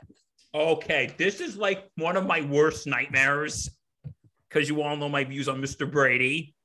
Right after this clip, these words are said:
And as a Giant fan, I hate the Eagles. I think this isn't even a, a competition for me.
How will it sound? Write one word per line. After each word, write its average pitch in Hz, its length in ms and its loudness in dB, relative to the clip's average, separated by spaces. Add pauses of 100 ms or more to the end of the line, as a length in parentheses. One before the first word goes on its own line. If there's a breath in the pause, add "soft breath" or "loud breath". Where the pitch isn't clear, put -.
(680)
And 147 160 0
as 151 100 -4
a 143 40 -6
Giant 151 380 0
fan, 156 200 0
I 139 80 -4
hate 156 280 -6
the 143 220 -6
Eagles. 156 540 -2 (1200)
I 147 260 0
think 156 580 -2 (160)
this 156 340 -2
isn't 165 240 -4
even 131 240 -4
a, 120 260 -2
a 120 200 -2
competition 120 720 -6
for 113 120 -12
me. 110 320 -10